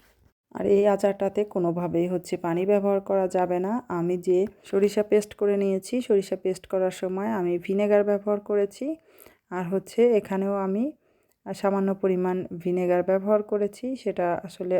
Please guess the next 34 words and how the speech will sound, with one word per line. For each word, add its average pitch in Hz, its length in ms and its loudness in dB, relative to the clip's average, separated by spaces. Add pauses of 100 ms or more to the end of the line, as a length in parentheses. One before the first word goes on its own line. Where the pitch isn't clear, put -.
(120)
অফ 180 140 -6
ক্যামেরাতেই 190 600 -2
দিয়ে 202 200 2
দিয়েছিলাম। 202 540 -2 (380)
আর 170 200 2 (160)
আচারের 202 340 2
টেস্টটা 196 360 0
যাতে 190 240 0
ভালো 185 320 2
আসে 175 320 0
সেজন্য 180 480 0 (180)
আমি 175 180 0
এখানে 180 340 -4 (340)
এক 196 160 -6
টেবিল 226 240 2
চামচ 202 300 2
পরিমাণে 180 440 -2
শুধু 175 300 -6
চিনি 196 280 -4
ব্যবহার 196 380 0
করেছি 190 500 -4
অফ 190 180 0
ক্যামেরাতে। 190 500 -2 (1160)
তো 208 120 4
যাই 196 220 6
হোক, 214 180 0 (100)
চুলার 185 300 2
জালটা 175 380 0 (100)
একদম 170 420 -2
লো 180 120 0
হিটে 190 240 0
করে 185 280 -2
দিয়েই 175 300 2
হচ্ছে 190 280 -2